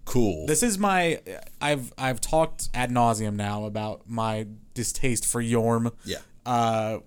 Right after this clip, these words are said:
Speaker 2: the Stormbreaker, which is the, the fight that you need a special weapon to beat him.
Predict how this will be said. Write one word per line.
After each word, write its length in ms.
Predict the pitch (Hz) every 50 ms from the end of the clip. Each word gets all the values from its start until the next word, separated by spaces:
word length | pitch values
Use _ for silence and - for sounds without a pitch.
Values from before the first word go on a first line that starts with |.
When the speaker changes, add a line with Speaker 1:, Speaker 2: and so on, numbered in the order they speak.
| - -
Speaker 2:
the 80 | 113 117
Stormbreaker, 580 | 107 - - 127 123 117 113 110 104 110 110 107
which 160 | 110 107 -
is 120 | 113 101
the, 200 | 101 107 107 104 104 - -
the 100 | - 113
fight 320 | 101 - - 113 110 -
that 60 | - 113
you 100 | 107 107
need 160 | 110 110 107
a 40 | 104
special 280 | - 120 117 - 117
weapon 220 | 110 107 101 107 104
to 60 | 101
beat 160 | 110 110 107
him. 180 | 104 98 101